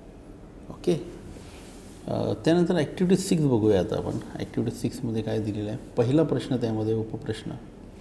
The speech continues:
Tenzing and Hillary created history by reaching the summit of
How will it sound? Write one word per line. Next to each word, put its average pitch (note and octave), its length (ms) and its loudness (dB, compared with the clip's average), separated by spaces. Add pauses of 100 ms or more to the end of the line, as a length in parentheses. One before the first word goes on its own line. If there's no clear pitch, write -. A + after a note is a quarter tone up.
(2250)
Tenzing C#3 460 8
and E3+ 240 4
Hillary B2 460 4 (200)
created B2 480 4
history A2 440 0 (1600)
by A2 120 6 (100)
reaching A2+ 420 4
the C#3 100 4
summit G2+ 500 -2 (1700)
of - 100 2